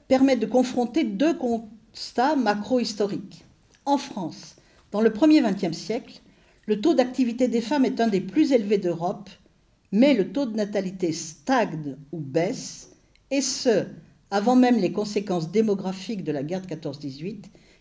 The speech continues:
qui accentuent le phénomène, et malgré les rois-, les lois répressives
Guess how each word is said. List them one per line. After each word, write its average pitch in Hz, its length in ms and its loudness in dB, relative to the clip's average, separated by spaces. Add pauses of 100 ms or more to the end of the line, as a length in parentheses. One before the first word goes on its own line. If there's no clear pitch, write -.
qui 185 120 -2
accentuent 208 420 -4
le 196 100 0
phénomène, 160 640 -2 (200)
et 302 320 2 (420)
malgré 202 420 0
les 208 120 4
rois-, 185 340 -4
les 190 140 4
lois 214 240 4
répressives 233 960 -2